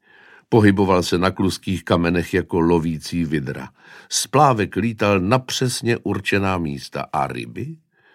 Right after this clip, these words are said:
ty jakoby vyskakovaly samy z vody. Stříbrní tloušti s červeným kormidlem ploutve u prdelky a elegantní parmy s vousama.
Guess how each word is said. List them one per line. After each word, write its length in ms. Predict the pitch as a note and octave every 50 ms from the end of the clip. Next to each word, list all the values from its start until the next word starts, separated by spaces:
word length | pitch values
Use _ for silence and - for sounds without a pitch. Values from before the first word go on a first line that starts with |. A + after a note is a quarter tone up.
| _ _ _ _ _
ty 100 | - A#2
jakoby 400 | D3 D#3 - - F3+ E3 G3 G3
vyskakovaly 800 | F#3 A#3 A#3 - - - F#3 E3+ - D#3+ D#3 D#3 D3 C#3+ C3+
samy 360 | B2 - - B2+ B2 B2 A#2+ A2+
z 80 | G2+
vody. 380 | F2+ E2 D#2+ D2 B1 B1 - - _ _ _ _ _ _ _
Stříbrní 760 | _ - - - - - D#3+ E3 C#3+ C3 A#2 G#2+ F#2+ F2 D#2+
tloušti 560 | C2 - F2+ A2+ B2 A2+ G#2+ - _ - A2
s 60 | F#2+ -
červeným 600 | - - A#2 G#2+ G#2+ G2 G#2 G2+ F#2+ F2+ F2 D#2+
kormidlem 640 | - G2 F2+ F#2 F#2+ F#2+ E2+ F2+ G2 F#2 F2 D#2
ploutve 460 | - F#2 G2 G2 G2 F#2+ F2 F#2 F2
u 100 | - -
prdelky 720 | F2+ - G2+ F#2 F#2 F#2+ F#2 F#2 F2+ F2 _ - F#2 F2+ - _ - _ _ _ _
a 140 | - G2 - -
elegantní 640 | A2+ B2 C3 A#2+ G#2 A2+ A2 G#2+ G2 - - E2 D2+
parmy 560 | C2+ - _ - F2+ F#2+ F#2 F2+ E2+ D#2+ D#2
s 100 | D2 -
vousama. 600 | - B1+ A#1 A1+ G1+ - - - - - - -